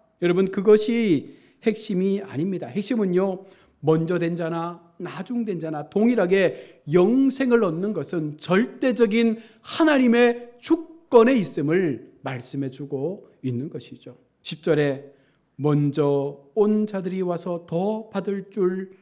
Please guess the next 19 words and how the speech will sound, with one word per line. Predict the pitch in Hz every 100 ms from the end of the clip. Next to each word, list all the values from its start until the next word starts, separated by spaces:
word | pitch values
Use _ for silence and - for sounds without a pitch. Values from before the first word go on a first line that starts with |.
| _
알았더니." | 139 123 110 _ - 110 104 - _ _ _ _ _ _ _ _ _ _ - -
이것은 | 208 214 262
소위 | 233 262 233
하나님의 | 220 269 269 240 226 214
선민으로 | - 285 262 233 185 175 - - - -
택함을 | 285 - - 226 208
받았다라고 | 202 208 208 185 185 180
자처했던 | 202 - - 214 214 214 190 - - - 156
유대인들의 | 175 214 226 233 214 160 165 185 - - - -
교만을 | - 240 226 190 185 220 226 - -
보여주는 | - 147 156 156 147 160 147 127 -
마음이죠. | 127 143 180 131 - - _ _ _ _ -
다시 | 180 208
말하면 | 220 208 214 208
교회 | 214 226
속에 | 240 220 214 208 - -
"내가 | 240 269
먼저 | 262 254 254
믿었어, | 254 247 240 202 143 - -